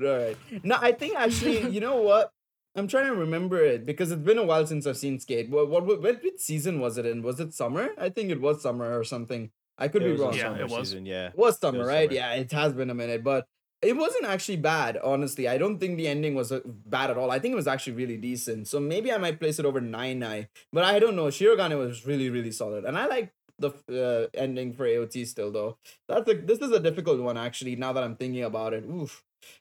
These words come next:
Speaker 1: Well, how about you, Isdal?
Speaker 2: Yeah.
Speaker 1: How do you feel?
Speaker 3: Honestly, Infinity would, would have been, uh, would have been, like, a good one, but, like, I don't know, it's like, the ending sequence was really good, but just sh-, it's, it's Lisa, like, come on, like,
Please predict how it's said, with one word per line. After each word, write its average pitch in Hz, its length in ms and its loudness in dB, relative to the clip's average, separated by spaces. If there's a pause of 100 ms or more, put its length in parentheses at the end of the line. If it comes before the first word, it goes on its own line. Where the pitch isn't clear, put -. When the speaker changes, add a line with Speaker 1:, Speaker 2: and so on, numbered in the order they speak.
Speaker 1:
Well, 151 160 2
how 180 100 4
about 202 180 4
you, 190 80 0
Isdal? 143 260 4
Speaker 2:
Yeah. 208 360 4 (120)
Speaker 1:
How 156 140 0
do 175 60 -4
you 156 140 0
feel? 117 360 -4 (1200)
Speaker 3:
Honestly, 170 760 2 (300)
Infinity 165 880 -2 (220)
would, 135 640 0
would 123 340 -4
have 131 120 -4
been, 135 380 -4 (680)
uh, 123 100 2
would 123 160 0
have 127 80 -2
been, 127 140 -2
like, 120 160 -4
a 113 40 -10
good 117 220 -2
one, 123 240 -4
but, 110 160 -2
like, 104 240 -4 (100)
I 123 60 -6
don't 131 140 -2
know, 113 140 -2
it's 110 100 -6
like, 110 220 -4 (120)
the 135 240 -2
ending 147 220 -4
sequence 165 440 -6
was 131 420 2
really 123 300 -2
good, 104 460 -2 (440)
but 127 120 -2
just - 180 -6
sh-, - 180 -6 (180)
it's, 139 340 -6
it's - 180 -2
Lisa, 135 440 -2
like, 85 180 -12
come 113 200 -8
on, 80 300 -18
like, 98 220 -14